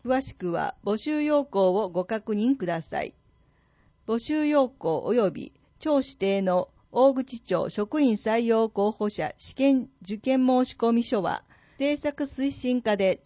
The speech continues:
直接お受け取りいただくか、町ホームページからも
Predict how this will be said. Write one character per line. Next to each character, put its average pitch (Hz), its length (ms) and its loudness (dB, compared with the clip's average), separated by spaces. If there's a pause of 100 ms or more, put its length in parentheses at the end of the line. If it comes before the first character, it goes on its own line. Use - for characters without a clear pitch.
直 214 180 -4
接 277 680 -6
お 196 100 0
受 247 200 -4
け 247 40 -4
取 240 240 0
り 220 40 -4
い - 20 -10
た 233 140 -2
だ 226 140 -4
く 208 140 -10
か、 - 260 -2 (400)
町 220 260 2
ホ 214 200 -2
ー - 20 4
ム 269 160 4
ペ 277 220 0
ー - 20 -6
ジ 165 120 -8
か 165 160 -4
ら 180 120 -2
も - 180 -8